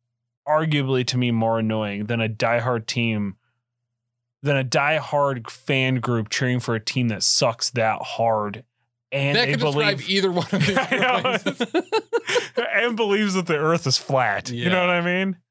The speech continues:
Speaker 2: And, and he-
Speaker 1: Bills fans.
Speaker 2: here's the thing, too. Uh, both of these people, too, constantly recite
Speaker 1: Mm-hmm.
Speaker 2: verbatim incorrect math and
Speaker 1: Yes.
Speaker 2: facts on why they are right.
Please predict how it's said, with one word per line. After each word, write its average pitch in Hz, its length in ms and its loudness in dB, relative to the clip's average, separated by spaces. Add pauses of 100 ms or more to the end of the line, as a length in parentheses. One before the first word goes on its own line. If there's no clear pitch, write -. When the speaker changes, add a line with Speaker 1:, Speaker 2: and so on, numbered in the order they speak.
(480)
Speaker 2:
And, 190 200 0
and 185 200 0
he- 175 60 -2
Speaker 1:
Bills 165 360 2
fans. 180 560 0 (160)
Speaker 2:
here's 226 280 0
the 190 100 0
thing, 143 500 0
too. 123 440 0
Uh, 117 520 0
both 147 320 0
of 208 80 -4
these 220 220 -2
people, 139 320 -4
too, 151 340 -2 (260)
constantly 196 760 0
recite 135 800 0
Speaker 1:
Mm-hmm. 170 240 -2
Speaker 2:
verbatim 139 720 0 (380)
incorrect 160 800 0
math 113 460 0
and 110 160 -2
Speaker 1:
Yes. 117 300 0
Speaker 2:
facts 135 260 -4
on 107 400 -2
why 104 300 0
they 160 180 0
are 165 140 -2
right. 170 360 0